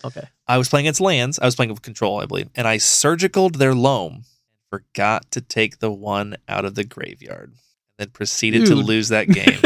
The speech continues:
Speaker 1: <laughs> How the fuck did you do that? That's the
Speaker 2: Dude.
Speaker 1: one you target. <laughs>
Speaker 2: He was so fucked.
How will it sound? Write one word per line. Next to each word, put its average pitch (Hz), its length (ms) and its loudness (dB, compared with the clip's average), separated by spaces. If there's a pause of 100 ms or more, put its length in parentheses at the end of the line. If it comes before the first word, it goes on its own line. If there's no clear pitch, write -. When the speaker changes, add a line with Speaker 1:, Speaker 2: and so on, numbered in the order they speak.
(160)
Speaker 1:
<laughs> - 200 -20
How 269 300 4
the 165 180 4 (440)
fuck 320 300 4
did 226 180 -12
you 285 140 0
do 285 180 -4
that? - 140 -8 (180)
That's - 180 0
the 294 80 6
Speaker 2:
Dude. 277 120 8
Speaker 1:
one 277 140 4
you 294 120 4
target. 302 680 4
<laughs> - 40 -20 (160)
Speaker 2:
He 185 160 4
was 147 320 2
so - 680 2
fucked. - 560 -2